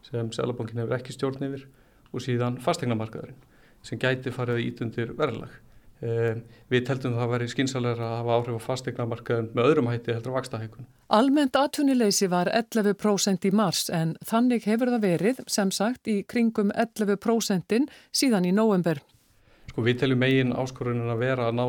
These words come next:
Speaker 1: niður atvinnuleysi á næstu árum. Eh, þar er hópur sem býr við mikið tekjufall, langvarandi tekjufall í einhverjum tilfellum, þar sem langtíma atvinnuleysi er orðið mikið. Eh, það er stóra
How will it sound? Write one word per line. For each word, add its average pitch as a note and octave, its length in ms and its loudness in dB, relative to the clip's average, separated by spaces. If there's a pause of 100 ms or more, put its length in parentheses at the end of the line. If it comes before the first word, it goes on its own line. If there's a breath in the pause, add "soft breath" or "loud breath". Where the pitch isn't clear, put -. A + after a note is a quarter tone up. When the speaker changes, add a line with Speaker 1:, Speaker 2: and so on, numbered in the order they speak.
Speaker 1:
niður A#2 240 0
atvinnuleysi A2+ 460 -4 (200)
á - 140 -10
næstu A#2+ 240 -4
árum. A2+ 220 -4 (920 soft breath)
Eh, A#2 320 -2
þar B2 240 2
er A#2+ 80 0
hópur C3 260 -2
sem A#2 160 -4
býr B2+ 320 -2
við A2+ 220 -4 (180)
mikið C3+ 300 -2
tekjufall, B2 400 -4 (720 soft breath)
langvarandi B2 580 0
tekjufall A2+ 380 -6
í A2+ 80 -2
einhverjum A2 240 -12
tilfellum, A#2 400 -8
þar A2 100 -8
sem A2+ 80 -6
langtíma A#2+ 460 -2
atvinnuleysi A2+ 400 -6
er B2 100 -4
orðið A#2 220 -2
mikið. - 260 -12 (640 soft breath)
Eh, A2 320 -4 (140)
það C3+ 400 6
er A#2+ 120 -6 (300)
stóra C3 480 0